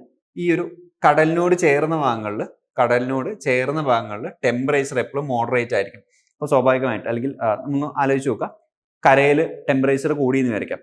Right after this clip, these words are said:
കരയിൽ ടെമ്പറേച്ചർ കൂടുന്ന സമയത്ത് അവിടെ പ്രഷർ കുറയും. അവിടെ പ്രഷർ കുറയുമ്പോൾ കടലിൽ നിന്ന്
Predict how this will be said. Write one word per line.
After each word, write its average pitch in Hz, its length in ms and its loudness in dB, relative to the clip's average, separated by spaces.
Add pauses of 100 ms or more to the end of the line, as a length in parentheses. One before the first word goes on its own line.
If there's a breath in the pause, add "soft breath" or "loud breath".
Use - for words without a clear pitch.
(140)
കരയിൽ 127 300 4
ടെമ്പറേച്ചർ 131 520 -2
കൂടുന്ന 135 380 -6
സമയത്ത് 117 380 -10 (100)
അവിടെ 143 160 0
പ്രഷർ 143 420 -2
കുറയും. 113 340 -2 (120)
അവിടെ 123 140 2
പ്രഷർ 139 340 -4
കുറയുമ്പോൾ 131 680 -2
കടലിൽ 135 280 2
നിന്ന് 135 240 -6